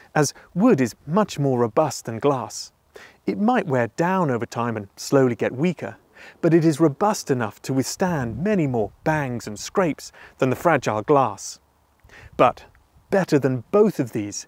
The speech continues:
is our living bones in our legs. We need to use our bones to put stresses and strains on them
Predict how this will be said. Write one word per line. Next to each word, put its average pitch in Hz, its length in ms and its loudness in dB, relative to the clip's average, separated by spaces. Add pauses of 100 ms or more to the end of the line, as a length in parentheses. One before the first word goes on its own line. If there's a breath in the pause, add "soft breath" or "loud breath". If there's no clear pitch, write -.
(340 soft breath)
is 135 160 2
our 120 100 2
living 127 540 2
bones 139 420 4
in 113 100 -4
our 110 120 0
legs. 110 480 -4 (680 loud breath)
We 180 200 2
need 180 640 2
to 147 100 -2
use 175 500 2
our 131 140 2
bones 107 500 -6 (200 loud breath)
to 170 100 4
put - 340 -2
stresses - 520 -4
and 160 120 -2
strains 202 460 -2
on 117 80 -8
them 107 220 -12